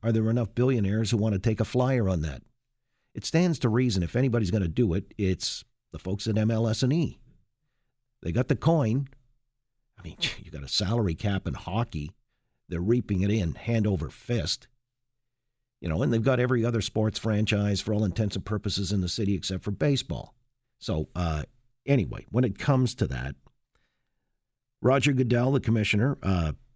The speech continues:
said, you know, he likes Toronto. He's a big fan, but, uh, it looks like now with thirty-two teams, it may have to be a relocation rather than an expansion. However, it's, uh, interesting that the guy who founded Home Depot,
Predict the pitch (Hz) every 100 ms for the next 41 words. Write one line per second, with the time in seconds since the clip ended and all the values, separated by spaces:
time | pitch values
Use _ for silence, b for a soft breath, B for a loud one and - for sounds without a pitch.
0 | - 117 107 110 127 135 165 - 117 76
1 | 62 - _ - 101 98 104 117 - 90
2 | 92 110 - - 90 80 101 90 82 76
3 | - 104 104 110 101 92 98 101 87 -
4 | 123 95 87 123 - 90 92 104 - -
5 | _ _ _ _ - 117 110 110 - 98
6 | 101 95 120 107 - 117 110 95 95 95
7 | 95 95 98 95 - - 131 131 123 52
8 | - _ _ _ _ _ _ _ _ _
9 | _ _ 107 135 135 107 - 110 104 98
10 | - 120 127 113 101 104 98 98 90 120
11 | 123 107 - 113 110 - 107 95 78 131
12 | - 78